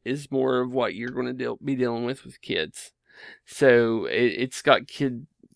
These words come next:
kid level stuff in the modules. It's nothing gory and things like that,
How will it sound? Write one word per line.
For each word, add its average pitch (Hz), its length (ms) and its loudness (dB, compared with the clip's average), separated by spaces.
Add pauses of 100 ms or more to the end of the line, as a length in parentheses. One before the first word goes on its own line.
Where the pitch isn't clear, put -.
kid 139 320 0
level 107 380 -2
stuff - 420 -8 (120)
in 120 100 -2
the 110 60 -4
modules. 107 480 -6
It's - 160 -10
nothing 123 400 -2
gory 117 420 -4
and 117 120 -10
things 123 240 -14
like 60 140 -10
that, 92 240 -6